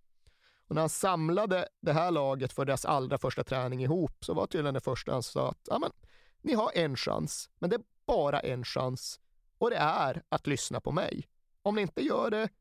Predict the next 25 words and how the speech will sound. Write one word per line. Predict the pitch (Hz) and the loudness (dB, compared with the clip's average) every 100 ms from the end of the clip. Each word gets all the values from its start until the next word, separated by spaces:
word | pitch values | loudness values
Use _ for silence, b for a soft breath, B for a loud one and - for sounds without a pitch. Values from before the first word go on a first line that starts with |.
| _ | _
ja, | - | -2
då | 262 | 2
är | 165 | 2
det | 170 | 2
över | 190 175 175 - | 0 0 0 0
innan | 170 143 131 | 2 2 2
det | 131 | 2
börjar. | 127 123 139 190 - - _ _ - | 2 2 2 0 -2 -8 _ _ 0
Det | 202 | 2
är | 156 | 2
inte | 170 147 - - | 2 -2 -2 0
förhandlingsbart. | 139 165 120 127 - 113 - - - - | 0 0 -2 -6 -4 -2 -2 -4 -8 -2
Det | - | 0
är | 151 143 151 - | 2 4 2 -2
så | - 147 131 | -4 0 2
det | 120 | 2
är | - 185 147 - 139 | 2 2 2 0 -2
ifall | 143 131 | -2 -2
ni | 120 | -2
ska | - | -2
vara | 127 123 139 | -2 0 2
här." | 185 - - - _ _ - - - | 2 0 -2 -6 _ _ -20 -14 -2
Och | 160 | 0
ibland | 147 170 175 | 2 2 0
så | 180 160 147 | 2 2 2